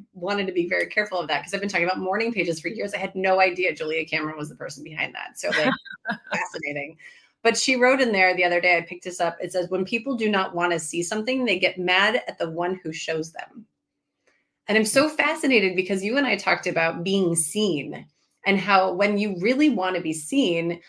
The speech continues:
Speaker 1: you have to be willing to love yourself so much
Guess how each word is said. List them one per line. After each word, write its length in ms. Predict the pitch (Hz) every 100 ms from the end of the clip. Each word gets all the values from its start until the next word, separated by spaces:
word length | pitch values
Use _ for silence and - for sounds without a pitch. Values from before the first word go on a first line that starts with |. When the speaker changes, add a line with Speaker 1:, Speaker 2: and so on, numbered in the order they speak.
| _
Speaker 1:
you 120 | 214 233
have 180 | 277
to 80 | 285
be 120 | 220
willing 320 | 190 202 214 190
to 80 |
love 280 | 170 180 185
yourself 460 | 202 180 170 151 147
so 580 | - - - 208 226 269
much 720 | 269 254 - - - -